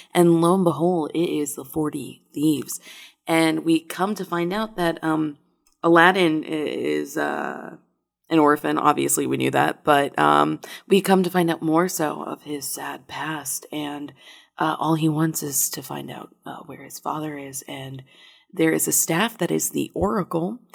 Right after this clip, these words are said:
And the Oracle allows one person to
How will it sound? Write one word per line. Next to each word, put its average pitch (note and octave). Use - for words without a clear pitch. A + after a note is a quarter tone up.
And E3+
the E3
Oracle B3+
allows E3
one F3
person F3+
to E3+